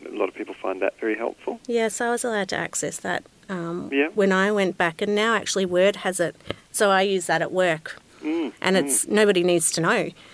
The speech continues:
Speaker 2: And
Speaker 1: Yep,
Speaker 2: then I just
Speaker 1: and
Speaker 2: put my headphones in and it reads it back and I can pick up the mistakes.
Speaker 1: Yep. And that's common. I mean, it's, technology now is built into so many computers as standard now, particularly Apple products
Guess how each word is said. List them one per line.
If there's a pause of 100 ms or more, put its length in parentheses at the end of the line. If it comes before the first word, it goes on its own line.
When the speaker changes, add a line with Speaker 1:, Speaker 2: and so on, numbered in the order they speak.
(360)
Speaker 2:
And
Speaker 1:
Yep,
Speaker 2:
then
I
just
Speaker 1:
and
Speaker 2:
put
my
headphones
in
and
it
reads
it
back
and
I
can
pick
up
the
mistakes. (500)
Speaker 1:
Yep. (680)
And
that's
common.
I
mean,
it's, (100)
technology
now
is (100)
built
into (100)
so
many
computers
as (120)
standard
now,
particularly
Apple
products